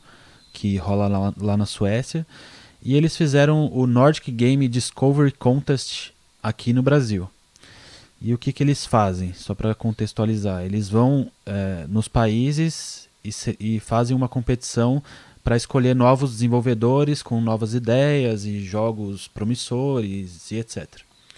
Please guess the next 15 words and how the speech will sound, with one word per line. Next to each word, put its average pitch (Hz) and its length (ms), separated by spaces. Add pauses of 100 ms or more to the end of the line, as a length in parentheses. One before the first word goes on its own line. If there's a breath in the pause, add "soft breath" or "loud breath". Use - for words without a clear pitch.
(600 loud breath)
E 135 120
aí 143 220
tinham 160 240
três 160 340
jogos 135 520
brasileiros 120 580
concorrendo, 127 760 (180)
a 98 80
gente 101 220
assistiu 113 280
a 110 40
final, 107 400
né? 90 160 (1160 soft breath)
Um 170 180
deles, 127 840